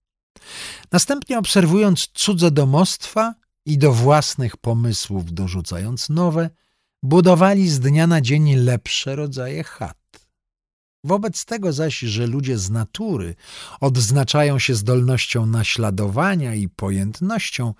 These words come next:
codziennie jedni drugim, chlubiąc się wynalazczością,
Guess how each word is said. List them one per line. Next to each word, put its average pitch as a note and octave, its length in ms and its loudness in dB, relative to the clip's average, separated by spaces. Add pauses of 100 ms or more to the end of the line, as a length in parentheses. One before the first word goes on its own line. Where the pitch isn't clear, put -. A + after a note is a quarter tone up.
(400)
codziennie F#3+ 760 2
jedni F#3 460 4
drugim, C#3 600 2
chlubiąc B2 580 0
się G#2 220 -4
wynalazczością, A2+ 1040 -4